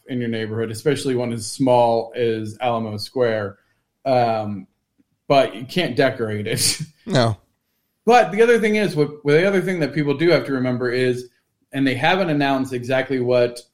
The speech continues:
Speaker 1: the criteria for it will be, but neighborhood collections. So there'll be point scores based on, um, number of homes that are there, um,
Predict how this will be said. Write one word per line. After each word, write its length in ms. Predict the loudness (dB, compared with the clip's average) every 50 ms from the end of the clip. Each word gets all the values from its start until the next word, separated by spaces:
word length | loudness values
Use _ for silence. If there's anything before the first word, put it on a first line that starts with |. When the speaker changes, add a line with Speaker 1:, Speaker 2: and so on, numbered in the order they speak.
| _ -12
Speaker 1:
the 320 | -10 -8 -6 -6 -8 -8 -10
criteria 560 | -6 -6 -6 -6 -4 -4 -4 0 0 0 0
for 240 | 0 0 0 0 0
it 60 | 0
will 160 | -2 -2 -2
be, 260 | -2 -4 -8 -8 -10 -12 _ _ _ _ _
but 140 | -2 0 2
neighborhood 460 | 0 2 2 2 2 2 2 2 -2
collections. 840 | -6 -6 -2 0 0 0 0 -4 -10 -12 -12 -14 -14 -20 -20 -20 _ _ _ _ _ _ _ _ _
So 560 | -14 -6 0 2 4 4 4 4 2 2 0 0
there'll 200 | 0 -2 -2 0
be 340 | -2 -2 -2 -2 -4 -6 -4
point 280 | -2 -2 0 0 -2 -6
scores 680 | -4 -2 0 0 2 2 0 0 0 -2 -4 -6 -2
based 400 | 0 0 0 0 -2 -6 -8 -10
on, 720 | -10 -6 -6 -4 -4 -4 -4 -4 -4 -4 -4 -6 -6 -8 _ _ _ _ _ _ -6
um, 520 | -4 -4 -2 -2 -2 -4 -4 -4 -4 -2
number 420 | 0 0 0 2 2 4 4 4 2 0
of 360 | 0 2 2 2 2 0 -4
homes 640 | -6 -2 0 0 2 2 2 0 -2 -4 -6 -8 -12 -10 -4
that 180 | -2 0 0
are 140 | 0 -2 -2
there, 680 | -2 0 0 0 0 0 -2 -2 -4 -6 -8 -8 -6
um, 440 | -4 -4 -4 -4 -6 -8 -10 -14 -18